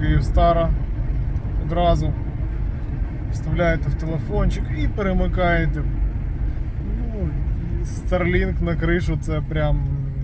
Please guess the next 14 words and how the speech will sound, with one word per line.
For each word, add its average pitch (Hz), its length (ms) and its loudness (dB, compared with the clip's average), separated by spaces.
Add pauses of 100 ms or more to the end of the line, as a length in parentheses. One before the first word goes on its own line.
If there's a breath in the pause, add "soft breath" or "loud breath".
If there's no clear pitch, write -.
(480)
ну, - 80 -8
я 147 100 -6
не 147 140 -4
знаю, 127 420 -6
це, - 120 -8
напевно, 135 460 -6
що - 140 -6 (140)
треба 143 240 -6
катати, 165 500 -8
щоб - 180 -8 (880 loud breath)
поставити 143 480 -8
Starlink 143 520 -4
на 143 80 -2
кришу. 131 440 -6